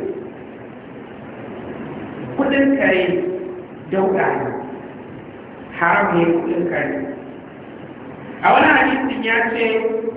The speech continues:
"Duk wanda ya rike kare, to kullum za a dinga cirar kamar iraki biyu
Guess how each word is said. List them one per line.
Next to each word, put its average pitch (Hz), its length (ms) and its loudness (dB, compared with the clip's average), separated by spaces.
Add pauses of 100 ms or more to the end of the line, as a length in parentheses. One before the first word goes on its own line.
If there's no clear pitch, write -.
(180)
"Duk 240 200 -4
wanda 262 280 4
ya 196 220 6
rike 202 300 6
kare, 147 360 0 (1200)
to - 140 -4 (120)
kullum 220 580 2
za 220 140 4
a 208 220 4
dinga 175 380 0
cirar 170 440 2
kamar 170 360 2 (420)
iraki 196 720 4
biyu 190 340 -2